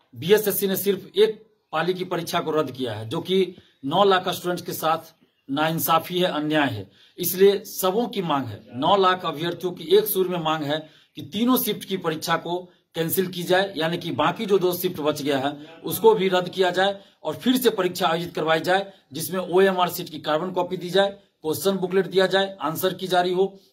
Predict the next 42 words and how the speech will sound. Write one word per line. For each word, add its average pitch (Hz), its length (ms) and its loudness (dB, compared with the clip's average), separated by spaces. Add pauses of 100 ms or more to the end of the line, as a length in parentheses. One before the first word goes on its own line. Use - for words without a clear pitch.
(100)
जब 151 140 -2
result 185 280 2
प्रकाशित 185 460 0
हो 185 120 0 (300)
तो 147 80 -8
cut 180 220 2
off 208 160 0
और 175 200 2
सभी 175 260 -2
का 180 160 0
marks 156 320 0
जारी 139 240 0
किया 120 200 -6
जाए। 110 200 -10 (320)
इन्हीं 190 200 4
मांगों 190 280 4
को 190 120 -2
लेकर 180 420 0 (380)
चार 190 260 4
जनवरी 185 360 0
दो 175 160 -2
हज़ार 180 160 2
तेईस 208 340 0
को 110 180 -10 (240)
सुबह 180 400 0
ग्यारह 185 340 4
बजे 190 180 4
से 185 140 -2
पटना 196 360 -4
कॉलेज 180 260 -2
से 180 180 -4
एक - 480 -8
शांतिपूर्वक 185 720 0
पैदल 185 240 4
मार्च 180 280 0
निकाला 170 340 0
जाएगा। 170 280 2
ये 160 140 -2
महाआंदोलन 175 600 0
हो 165 100 0
रहा 170 140 4
है, 185 180 0